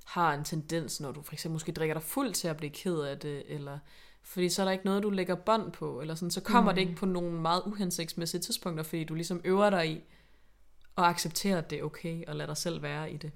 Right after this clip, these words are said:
Speaker 2: Lige præcis. Altså, det handler jo om at ikke at skabe en eller anden skam omkring det, fordi hvis man er ked af det, og bare altid har som kort at trække sig tilbage, altså,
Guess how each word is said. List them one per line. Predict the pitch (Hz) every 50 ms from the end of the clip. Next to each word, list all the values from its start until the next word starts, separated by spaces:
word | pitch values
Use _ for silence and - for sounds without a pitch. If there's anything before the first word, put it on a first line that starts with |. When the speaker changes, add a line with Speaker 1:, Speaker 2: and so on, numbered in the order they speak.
| - - - - - - -
Speaker 2:
Lige | 196 180 185 180
præcis. | - 196 185 - - 151 - - - 247
Altså, | 202 160 180
det | 165 180 175
handler | 160 185 185 180 185 190 175
jo | 156 -
om | - 160 160 156 - - - - - - - - - - - - - - - - - - - - -
at | 180 165 -
ikke | - 175 175
at | 170
skabe | - - 180 170 170 170 160
en |
eller | 156 156
anden | 156 156 156
skam | - - - 202 196 190 160
omkring | 151 151 156 - - 165 160 160 - -
det, | 170
fordi | - - 156 165 160 151 - - - -
hvis | - 175 160 -
man | 165 160 151 151 160 156 - - - -
er | 185
ked | 180 - 220 208 185
af | 160 151 151
det, | 151 -
og | - -
bare | - 147 139 139 139 143 - - - - - - - -
altid | 190 180 160 - - - - 151 135 - - - - - -
har | - - 180 156 143
som | 147 - 160 156 156
kort | - - - 175 165 165 180 - -
at | 170 160
trække | - - - 156 160 -
sig | - 160
tilbage, | - - - 160 - 165 156 165 175 196 214 208 - - - - - - - - - - - - - - - - - - - - - - - - -
altså, | 180 180 175 175 170 165 -